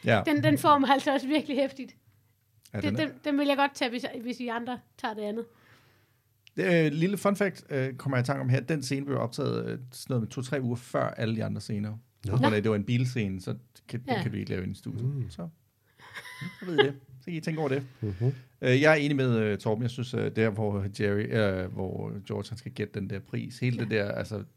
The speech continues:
Speaker 1: hele det spektre af følelser, at han går igennem,
Speaker 4: Ja.
Speaker 1: det er virkelig perfekt. Og så synes jeg, hele scenen med Lawrence Tierney, hvor de sidder
Speaker 3: Mm.
Speaker 1: som de der to små skoledrenge også.
Speaker 4: <laughs>
Speaker 1: Pure gold.
Speaker 4: Ja.
Speaker 1: Ja. Så jeg er enig.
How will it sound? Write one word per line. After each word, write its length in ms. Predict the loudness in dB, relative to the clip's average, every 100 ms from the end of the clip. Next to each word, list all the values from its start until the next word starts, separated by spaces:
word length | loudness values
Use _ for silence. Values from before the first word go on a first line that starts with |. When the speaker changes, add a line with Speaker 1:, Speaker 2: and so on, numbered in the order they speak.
| -12
Speaker 1:
hele 280 | -6 -4 -4
det 240 | -4 -8 -8
spektre 580 | -10 -2 -2 0 -4 -2
af 60 | -2
følelser, 560 | 2 4 4 0 -2 -4 -8
at 80 | -4
han 180 | -4 0
går 140 | -2
igennem, 380 | 0 -4 -4 -6
Speaker 4:
Ja. 120 | -6 -10 -18 -20 -4
Speaker 1:
det 140 | 4 4
er 40 |
virkelig 600 | 6 4 4 0 0 -2 -8 _ _ -10
perfekt. 380 | -4 -4 -6
Og 120 | -8 -6
så 120 | -4
synes 200 | -4 0
jeg, 200 | 0 2
hele 300 | 0 -2 -4
scenen 460 | -4 -2 0 0
med 180 | -2 -4 -8 -12 -6
Lawrence 360 | -4 -4 -8
Tierney, 280 | -4 0 0
hvor 100 | -2
de 120 | -4
sidder 180 | -4 -4
Speaker 3:
Mm. 40 |
Speaker 1:
som 100 | -6
de 100 | -8
der 100 | -10
to 220 | -8 -8 -6
små 160 | -8 -8
skoledrenge 600 | -8 -6 -4 -6 -6 -6
også. 180 | -8 -6 -12 -12 -16 -16
Speaker 4:
<laughs> 360 | -20 _ -14 2
Speaker 1:
Pure 320 | 6 8 6 0 -10 0
gold. 380 | 2 4 0 -4 -8 -12 -10 -4
Speaker 4:
Ja. 60 | -4
Speaker 1:
Ja. 60 | -4 -10 _ _ _
Så 80 | -6
jeg 80 | -2
er 40 |
enig. 220 | -2 -2